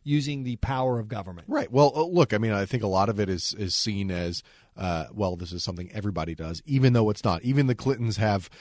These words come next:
Speaker 2: uh, the, even though the Clintons have sort of perfected this, uh, the art of corruption, uh, in, within the Democratic Party, it sort of felt like, well, it's just kind of the way politics are done. And again, at least she's not the other guys. And I, I think that is a strong,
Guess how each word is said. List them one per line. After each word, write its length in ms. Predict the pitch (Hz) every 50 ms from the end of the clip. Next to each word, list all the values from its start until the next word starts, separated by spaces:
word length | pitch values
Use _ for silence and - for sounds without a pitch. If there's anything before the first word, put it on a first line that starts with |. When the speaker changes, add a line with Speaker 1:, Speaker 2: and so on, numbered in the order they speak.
| - -
Speaker 2:
uh, 140 | - 120 113 101
the, 340 | 101 113 113 - - 139 147
even 200 | 175 165 160 160 151
though 100 | 143 135
the 80 | 127
Clintons 340 | - - 165 156 143 127 104
have 140 | 123 113 101
sort 140 | - 127 113
of 120 | 92 -
perfected 580 | - 113 - - - 160 - - - 123 107 90
this, 340 | 101 92 87 - - - - - - - -
uh, 140 | 117 113 101
the 120 | 104 - -
art 200 | 135 135 139 -
of 180 | - 120 101 92
corruption, 640 | - 110 110 120 139 135 - - 101 87 80 85 -
uh, 380 | - 110 104 95 92 92 92 85 -
in, 220 | 117 107 95 95 110
within 220 | 110 104 110 110
the 60 | 107 101
Democratic 440 | 107 104 104 104 113 117 117 113
Party, 220 | - 151 147 143 131
it 80 | 117
sort 140 | - 147 147
of 60 | 127
felt 180 | - - 143 135
like, 140 | 135 131 113 - - - -
well, 240 | - 151 170 170 165
it's 140 | 156 - -
just 200 | 147 143 - -
kind 160 | - 151 139
of 80 | 127 120
the 80 | 127
way 240 | 120 123 127 127 127
politics 480 | 120 - 123 120 120 113 - 113 - 117
are 80 | 113
done. 260 | 101 120 123 123 123
And 160 | 120 110 101 - - - _ -
again, 500 | 143 123 110 160 170 147 117 107 107 101 - _ _ _ _ _
at 160 | - 131 - 147
least 520 | 120 120 160 180 170 - - - - - - _
she's 340 | - - - 147 135 -
not 320 | 127 123 120 120 110 - - _ _ _ _ _ -
the 160 | 95 117 135
other 240 | 135 135 127 123 107
guys. 480 | - 71 - - - - - - - - -
And 100 | 127 120
I, 240 | 117 113 120 120 135
I 40 | 147
think 180 | 143 214 202 -
that 160 | 208 180 151
is 140 | 131 107 247
a 80 | 220 -
strong, 760 | - - - - - 131 135 131 131 135 131 131 135 131